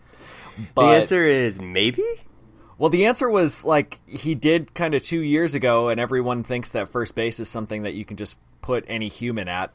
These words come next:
Speaker 2: and they will be able to perform well. But I think most people forget the fact that Ryan Braun has one of the worst statistical seasons at third base ever, and it was largely because his footwork was terrible. And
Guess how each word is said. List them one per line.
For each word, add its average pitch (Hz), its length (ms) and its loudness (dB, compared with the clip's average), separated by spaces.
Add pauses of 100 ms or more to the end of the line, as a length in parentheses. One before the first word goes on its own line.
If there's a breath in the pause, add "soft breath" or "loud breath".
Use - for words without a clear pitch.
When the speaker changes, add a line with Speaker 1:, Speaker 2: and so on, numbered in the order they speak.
(100)
Speaker 2:
and 101 160 -8
they 101 100 -4
will 98 160 -8
be 98 180 -8
able 98 220 -6
to - 180 -12
perform 104 440 -8
well. 85 320 -6 (480)
But 117 220 0
I 113 60 0
think 113 180 -2
most 117 220 -2
people 120 200 -2
forget 117 380 -4
the 110 60 -8
fact 110 320 -4
that 110 220 -2 (380)
Ryan 131 300 4
Braun 123 380 4
has 110 340 -2
one 127 240 0
of 123 180 -2
the 147 200 2
worst 135 340 2
statistical 123 540 -4
seasons 117 400 -2
at 107 120 -2
third 117 280 -2
base 110 320 -2
ever, 104 320 -2
and 98 100 -6
it - 100 -8
was 104 160 -8
largely 110 420 0
because 104 280 -6
his 92 160 -10
footwork 101 460 -4
was 90 120 -10
terrible. 85 520 -6 (800 loud breath)
And 101 640 -4